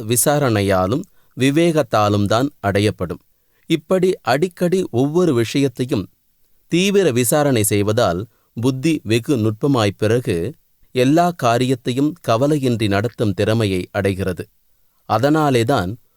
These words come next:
புத்திமான் எவ்வளவு கஷ்ட நிலையையும் திறனமாக கருதுகிறான். புத்தியற்றவர்களோ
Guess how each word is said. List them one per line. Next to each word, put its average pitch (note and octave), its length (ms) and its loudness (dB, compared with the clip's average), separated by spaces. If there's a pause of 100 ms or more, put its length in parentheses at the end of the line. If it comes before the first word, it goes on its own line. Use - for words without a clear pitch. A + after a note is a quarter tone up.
(180)
புத்திமான் C#3 600 0 (280)
எவ்வளவு D3 520 2
கஷ்ட B2 340 -2
நிலையையும் A#2 640 0 (420)
திறனமாக D3 720 2
கருதுகிறான். F#2+ 600 -2 (560)
புத்தியற்றவர்களோ C#3 1000 0